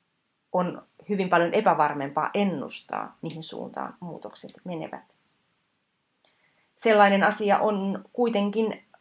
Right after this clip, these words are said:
vaikuttaa varmalta, kun läpi historian Ranskassa, kuten muuallakin, on aina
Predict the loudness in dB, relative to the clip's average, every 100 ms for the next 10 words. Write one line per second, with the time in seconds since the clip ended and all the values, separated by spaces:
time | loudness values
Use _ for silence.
0 | _ _ _ _ _ _ 4 4 0 4
1 | 6 8 8 6 0 -6 -8 -14 _ _
2 | _ _ _ _ _ _ -4 6 6 6
3 | 4 2 0 -4 -2 -2 -2 -2 0 0
4 | -2 -10 -10 -10 -6 -4 0 0 2 0
5 | -2 -6 -8 -4 -4 -4 -6